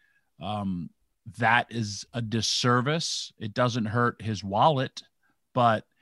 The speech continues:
he, the ovation he got when he debuted in N X T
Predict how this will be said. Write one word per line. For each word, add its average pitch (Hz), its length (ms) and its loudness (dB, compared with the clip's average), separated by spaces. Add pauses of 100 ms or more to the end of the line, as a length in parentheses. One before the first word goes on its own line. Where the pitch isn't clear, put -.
(420)
he, - 300 -20 (540)
the 127 220 2 (100)
ovation 135 640 2
he 156 140 2
got 131 300 2
when 104 120 -2
he 117 160 2
debuted 113 500 0
in 107 120 0
N 113 160 0
X - 260 -4
T 160 380 0